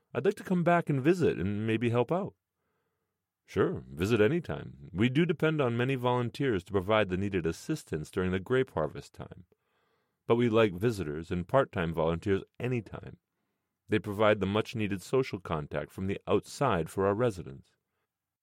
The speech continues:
See our director Edgar before you leave. He'll take care of the necessary paperwork, insurance liability and such." We said our goodbyes then. On the drive back to San Francisco,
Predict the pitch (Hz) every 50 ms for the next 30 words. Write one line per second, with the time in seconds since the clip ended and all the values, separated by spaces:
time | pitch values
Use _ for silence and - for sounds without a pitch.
0 | _ _ _ - - 160 170 170 147 151 147 139 - - - - - - 135 147
1 | 123 95 95 90 85 87 - - 98 95 92 92 98 104 117 110 92 82 76 69
2 | - - _ _ _ _ - 147 147 139 - - 131 107 - - 123 113 104 98
3 | 104 101 98 98 - 101 - - 101 92 90 90 90 - 113 117 - - - 78
4 | 65 - 78 - _ _ _ _ _ _ _ _ _ _ _ 107 101 90 - 113
5 | 104 92 92 87 - 87 85 80 76 71 92 95 87 76 71 73 71 69 67 -
6 | - 76 80 - - - - _ _ _ _ _ _ _ _ _ _ _ _ _
7 | _ _ _ _ _ _ _ _ _ _ _ _ _ _ _ - 127 - - 190
8 | 185 180 160 151 160 135 123 147 143 143 147 143 - - - - - - 135 67
9 | - _ _ _ _ _ _ _ _ _ _ _ _ _ 101 107 113 110 104 113
10 | 120 117 120 117 98 - 104 104 101 - 104 95 - - 90 87 - - 85 82
11 | - - 90 85 - - - 78 73 73